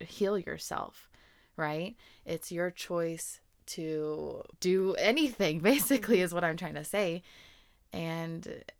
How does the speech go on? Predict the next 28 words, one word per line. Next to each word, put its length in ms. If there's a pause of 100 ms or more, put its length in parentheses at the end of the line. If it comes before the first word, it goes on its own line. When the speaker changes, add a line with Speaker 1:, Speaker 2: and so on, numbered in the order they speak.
(120)
Speaker 1:
I 200
just 180
don't 220
think 220
that, 300
I 100
just 200
don't 160
think 160
that 240 (960)
there's 380
the, 340 (140)
the 140
one, 260
because 260
there's 200
too 140
many 260
different 320
choices 320
that 180
can 100
be 100
made. 260
There's 160
a 60
billion 520
gajillion 600